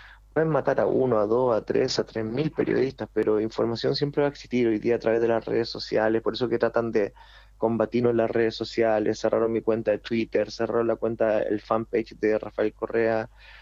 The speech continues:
han suspendido la cuenta de Franco Lora en Ecuador, de Ronnie Aliaga. Cualquier persona que trata de informar, eh, algo que no sea la verdad oficial, que siempre es manipulada. Mira la mentirosa, la Janet Nostroza,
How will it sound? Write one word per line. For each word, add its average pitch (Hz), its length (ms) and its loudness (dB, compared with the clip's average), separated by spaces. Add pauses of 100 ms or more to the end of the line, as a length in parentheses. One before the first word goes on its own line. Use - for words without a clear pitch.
(260)
han 110 140 2
suspendido 113 480 0
la 107 100 2
cuenta 113 300 0
de 110 60 0
Franco 113 360 -2
Lora 113 240 2
en 113 100 0
Ecuador, 110 640 2
de 104 280 0
Ronnie 110 280 0
Aliaga. 110 760 0 (720)
Cualquier 196 380 0
persona 208 420 0
que - 140 0
trata 156 320 2
de 139 120 2
informar, 135 800 0 (160)
eh, 120 240 -2
algo 127 380 0
que 117 160 0
no 117 160 0
sea 127 320 0
la 117 240 4
verdad 113 500 0
oficial, 110 640 -2
que 107 120 -10
siempre 117 280 -2
es 117 60 0
manipulada. 110 800 -2
Mira 113 200 2
la - 40 0
mentirosa, 110 500 -2
la 117 120 -2
Janet 110 280 -4
Nostroza, 110 560 -4